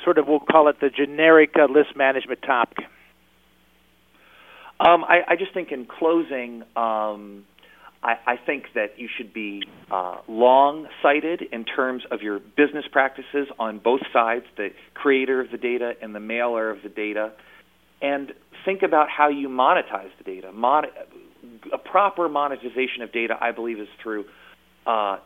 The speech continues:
Speaker 2: judicious mailing. That is to say, finding the right target for the right person. And, and at Griffith Park Media, we do it through pretty complex demographic targeting and analysis. But at the end of the day, s-, lower volume,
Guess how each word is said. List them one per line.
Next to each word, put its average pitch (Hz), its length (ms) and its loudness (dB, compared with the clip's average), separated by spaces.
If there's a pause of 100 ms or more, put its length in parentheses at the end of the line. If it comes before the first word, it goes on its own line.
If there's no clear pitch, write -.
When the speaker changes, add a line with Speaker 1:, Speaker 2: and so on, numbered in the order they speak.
(100)
Speaker 2:
judicious 147 560 -4 (420)
mailing. 110 500 -6 (120)
That 113 140 0
is 110 100 -8
to 101 160 -20
say, 101 180 -8 (120)
finding 135 340 -2
the 104 80 -8
right 127 400 2 (140)
target 120 400 -2 (800)
for 123 140 0
the 110 80 -4
right 117 440 0
person. 101 400 -8
And, 98 220 -14
and 127 140 -4
at 131 80 -8
Griffith 180 320 -4
Park 139 180 2
Media, 123 300 -6
we 110 140 -10
do 127 240 0
it 117 80 -2 (100)
through 123 120 -4
pretty 160 260 -4
complex 131 400 -6 (100)
demographic 117 560 -6 (160)
targeting 110 560 2
and 101 100 -12
analysis. 101 600 -4 (580)
But 143 120 0
at 147 120 -2
the 147 180 -4
end 165 220 -2
of 139 140 -6
the 127 80 -6
day, 113 420 -2
s-, - 720 -20
lower 143 520 6
volume, 127 640 2